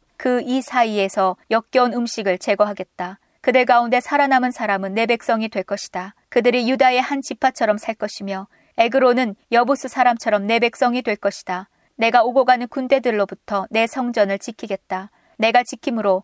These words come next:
그 누구도 다시는 내 백성을 해치지 못한다. 시온 백성아, 기뻐하여라. 예루살렘 백성아, 즐거이 외쳐라. 보라, 내 왕이 내게로 오신다. 그분은 의로우시며 구원하시는 왕이시다. 그분은 겸손하시어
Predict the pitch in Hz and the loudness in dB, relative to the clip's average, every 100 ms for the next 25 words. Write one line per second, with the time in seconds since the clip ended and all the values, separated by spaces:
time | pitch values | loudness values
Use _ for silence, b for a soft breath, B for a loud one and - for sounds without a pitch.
0 | _ - 269 254 269 262 208 196 233 - | _ -2 0 0 0 4 2 2 0 -2
1 | 240 220 240 240 - 214 196 190 262 - | -2 2 2 2 0 -2 -2 -6 -8 -8
2 | 240 247 220 - 202 185 180 196 _ _ | -8 -6 -6 -6 -10 -8 -8 -10 _ _
3 | _ _ - - 247 233 220 - 202 196 | _ _ -6 2 2 2 -2 -2 2 2
4 | 185 _ 254 - 240 233 196 190 185 - | 0 _ -10 -2 2 2 0 -2 -12 -18
5 | _ - 233 247 - 247 247 233 208 220 | _ 0 2 2 2 2 2 0 -2 -2
6 | 202 190 - _ - 247 240 233 220 190 | -2 -6 -8 _ -8 -4 2 2 2 0
7 | - 214 196 196 _ _ _ 214 214 196 | -4 -10 -12 -16 _ _ _ 0 2 2
8 | - _ 247 254 254 247 254 247 226 214 | -4 _ 2 4 4 4 0 2 2 2
9 | 208 196 - 185 190 190 _ _ - 240 | 0 -2 -10 -8 -6 -8 _ _ -4 0
10 | 247 233 247 254 240 220 202 196 190 - | 0 0 2 2 2 -2 -6 -4 -4 -6
11 | - 262 254 240 - 226 208 202 202 - | 0 4 4 2 0 -2 0 0 -2 -8
12 | - 185 202 _ - 240 233 240 233 233 | -6 -6 -6 _ -4 0 0 0 0 0
13 | 226 254 233 208 - 190 | 2 2 2 0 -2 -2